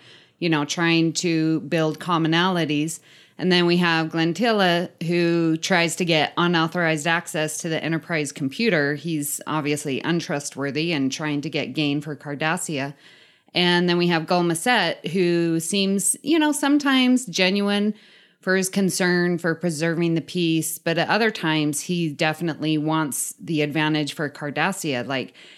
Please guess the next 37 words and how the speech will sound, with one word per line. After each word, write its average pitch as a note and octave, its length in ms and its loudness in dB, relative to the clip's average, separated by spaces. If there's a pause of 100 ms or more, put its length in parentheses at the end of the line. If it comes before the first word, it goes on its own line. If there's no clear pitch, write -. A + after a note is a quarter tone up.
(260)
we G3+ 200 2
get A3 300 0
this F#3+ 220 2
spectrum G3+ 600 0
when D#3+ 180 2
these D#3+ 260 2
three E3 260 -2
characters, D3+ 1040 -2
um, C#3+ 640 -2 (260)
you F3 160 -2
know, E3 100 2
with D#3 160 -2
how F3 360 0
they E3+ 640 2
are D3+ 520 0 (260)
reacting D#3 800 -2
to E3 220 -4
this D3 320 -4
peace F#3+ 360 -6
treaty. C#3+ 600 -6
And D#3 180 -2
I D#3 60 -2
think E3 240 -4
it F3 60 -2
really D#3 320 -2
says D#3 320 -6
a D#3 60 -6
lot D#3 500 0
for, D3 520 -4 (340)
you F3+ 100 -4
know, E3 180 2
how E3 520 0
people F3+ 380 -2
in D#3 140 0
society D#3 720 -2
deal D3 420 -2
with C#3 400 -4